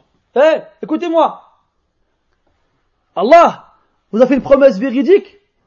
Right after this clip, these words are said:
et je vous ai fait une promesse moi aussi. Mais je vous ai trahi, et vous m'avez suivi. Et je n'avais aucun pouvoir sur vous, si ce n'est de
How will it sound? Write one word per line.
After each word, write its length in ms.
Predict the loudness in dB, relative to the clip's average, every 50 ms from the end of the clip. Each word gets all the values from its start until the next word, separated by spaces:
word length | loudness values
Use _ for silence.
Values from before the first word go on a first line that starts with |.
| _ _ _ _ _ _ _ _ _ _
et 100 | -4 -2
je 60 | 0 0
vous 120 | 0 0
ai 80 | -2 -4
fait 80 | -4
une 80 | -8 -8
promesse 380 | -4 -4 -2 0 0 -2 -2
moi 140 | -4 -8 -8
aussi. 320 | -8 -8 -10 -18 -20 -20 _
Mais 120 | -4 -4 -4
je 100 | -4 -4
vous 60 | -6
ai 40 | -8
trahi, 440 | -4 2 2 4 4 2 -2 -4 -10 _ _ _ _ _ _ _ _ _ _ _ _ _ _ _ _ _ _ _ _ _ _ _ _ _ _ _ _ _ _ _ _ _ 0
et 80 | 0 0
vous 100 | 0 0
m'avez 220 | -2 -4 -4 -4
suivi. 460 | -6 -8 -14 -20 -20 -20 _ _ _ _ _ _ _ _ _ _ _ _ _ _ _ _ _ _ _ _ _ _ _ _ _ _ _ _ _ _ _ _ _ _ _ _ _ _ _ _ _ _ _ _ _ _ _ _ _ _ _ _ -4
Et 100 | -4 -2
je 60 | 0
n'avais 200 | 0 0 2 2
aucun 300 | 0 0 0 0 -2 -2
pouvoir 380 | 0 -2 0 2 2 2 2 0
sur 240 | -2 -8 -8 -8
vous, 260 | -6 -8 -10 -10 -12 _ _ _
si 240 | _ -16 -10 -10 -10
ce 140 | -8 -6 -4
n'est 320 | 0 0 0 0 -2 -8 _ _ _ _ _ _ _ _ _ _ -20 _ _ -14
de 300 | -8 -4 -2 -2 -2 -2